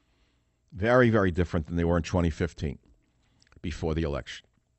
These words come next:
Tell me what Trump needs to do between now and the election and during the debates to win you back, to win the moderates or the independents back, right?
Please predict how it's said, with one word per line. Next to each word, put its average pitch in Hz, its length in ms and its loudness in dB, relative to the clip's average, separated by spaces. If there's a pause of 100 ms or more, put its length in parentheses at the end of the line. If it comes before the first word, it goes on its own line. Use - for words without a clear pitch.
(1800)
Tell 165 240 6
me 220 160 6
what 165 260 8
Trump 139 340 4
needs 117 280 4
to 117 80 2
do 107 140 6
between 104 340 2
now 110 240 6
and 117 80 6
the 117 60 6
election 101 380 4
and 92 120 2
during 104 260 4
the 95 240 2 (560)
debates 90 640 2 (680)
to 117 160 2
win 101 240 6
you 98 120 4
back, 85 380 0 (380)
to 101 100 2
win 95 160 4
the 98 260 4
moderates 92 720 4
or 90 120 2
the 90 120 2
independents 85 600 -2
back, 60 280 -16
right? 76 220 -8